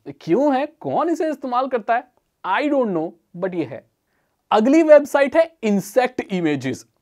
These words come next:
देखो, इस वीडियो को देखने वाले ऐसे ज्यादातर लोग होंगे जिन्हें कीड़े पसंद नहीं है, कॉकरोचेस और टेंटिकल्स वाले और उड़ने वाली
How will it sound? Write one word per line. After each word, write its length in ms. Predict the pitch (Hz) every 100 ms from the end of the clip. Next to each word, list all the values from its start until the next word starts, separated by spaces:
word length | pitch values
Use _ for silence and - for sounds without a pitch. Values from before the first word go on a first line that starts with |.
| -
देखो, 180 | 135 190
इस 80 | 180
वीडियो 220 | 160 190
को 60 | 170
देखने 220 | 151 190
वाले 160 | 175
ऐसे 240 | 170 170 160
ज्यादातर 440 | 135 147 165 196
लोग 160 | 175 160
होंगे 200 | 160 196
जिन्हें 220 | 262 294 -
कीड़े 260 | 247 285
पसंद 360 | 359 320 - 220
नहीं 220 | 175 156
है, 120 | 123 _ - _ _ -
कॉकरोचेस 760 | 185 214 220 214 208 220 214
और 100 | 202
टेंटिकल्स 640 | 196 202 180 180 214 233 196
वाले 420 | 185 180 220 220
और 180 | 208 208
उड़ने 380 | 208 190 208 240
वाली 280 | 214 220